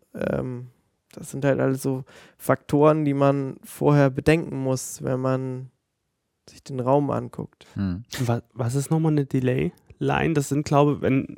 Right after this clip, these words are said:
Speaker 3: ich
Speaker 1: Also du hast eine, du hast Lautsprecher, also du hast zum Beispiel die Situation, du hast eine Bühne und der Raum, der ist zum Beispiel hundert Meter lang oder fünfzig Meter lang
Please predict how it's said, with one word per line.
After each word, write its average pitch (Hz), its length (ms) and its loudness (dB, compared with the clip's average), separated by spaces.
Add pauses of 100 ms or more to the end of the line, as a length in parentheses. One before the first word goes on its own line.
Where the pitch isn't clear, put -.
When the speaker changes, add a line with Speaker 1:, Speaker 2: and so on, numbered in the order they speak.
(120)
Speaker 3:
ich - 300 -10 (540)
Speaker 1:
Also 240 180 2
du 151 100 10
hast 156 300 6
eine, 143 520 4 (580)
du 131 180 -2
hast 135 380 2
Lautsprecher, 170 960 2 (760)
also 135 220 0
du 135 60 8
hast 151 160 4
zum 165 80 0
Beispiel 151 680 6
die - 160 -8
Situation, 156 720 2
du 160 100 2
hast 143 160 0
eine 143 80 0
Bühne 208 400 4 (540)
und 160 300 4 (760)
der 147 220 6
Raum, 180 420 6
der 156 200 6
ist - 260 0
zum 147 140 -2
Beispiel 147 260 4
hundert 160 260 6
Meter 147 280 4
lang 147 280 4 (120)
oder - 260 -4
fünfzig 170 480 -2
Meter 160 260 4
lang 175 320 4